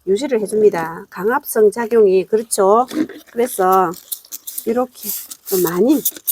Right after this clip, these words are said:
좀 뿌려주세요. 응달에다가 따뜻한 곳에 놓고 이제 물을 매일 줘야 돼요. 한 일주일간 이게 대무루가 물을 좋아합니다. 만약에 이렇게 했을 때,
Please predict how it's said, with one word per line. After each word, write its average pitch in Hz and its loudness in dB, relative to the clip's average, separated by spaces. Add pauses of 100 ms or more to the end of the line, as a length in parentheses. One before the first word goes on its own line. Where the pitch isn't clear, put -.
(500)
좀 190 -6
뿌려주세요. 226 -2 (920)
응달에다가 208 -2
따뜻한 285 -2
곳에 330 2
놓고 208 -2 (160)
이제 185 -8
물을 233 0
매일 247 8
줘야 254 -2
돼요. 170 -8 (200)
한 247 -8
일주일간 226 0 (480)
이게 226 4
대무루가 220 0
물을 254 2
좋아합니다. 190 -2
만약에 233 2
이렇게 240 -2
했을 214 -4
때, 208 0